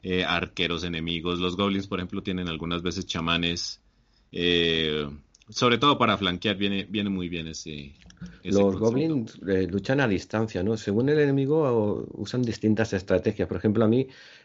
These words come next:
Speaker 2: los goblins que luchan con arco así a distancia, pillarlos me cuesta mucho. No sé, supongo que hay, hay que ir cambiando, ¿no? Depende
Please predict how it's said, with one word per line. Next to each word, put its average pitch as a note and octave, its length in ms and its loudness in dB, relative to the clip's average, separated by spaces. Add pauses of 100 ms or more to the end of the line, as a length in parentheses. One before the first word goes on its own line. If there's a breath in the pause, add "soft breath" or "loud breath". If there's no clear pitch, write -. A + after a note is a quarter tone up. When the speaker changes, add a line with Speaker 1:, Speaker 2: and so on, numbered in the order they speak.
(120)
Speaker 2:
los G#2 260 4
goblins A2 420 4
que A2 260 6
luchan G#2 380 0
con F#2+ 200 0
arco G2+ 380 2
así F#2 160 -2
a G2 60 2
distancia, G2+ 580 -2
pillarlos G2 540 0
me F#2+ 140 -2
cuesta G2 320 -6
mucho. - 440 -6 (180)
No D#2 140 -8
sé, F#2 360 0
supongo A#2+ 400 2
que C#3 220 4
hay, G#2+ 220 2
hay A2 120 2
que C3 100 -2
ir C#3 100 0
cambiando, F#2 500 2
¿no? F#2+ 120 -2
Depende F2 800 -2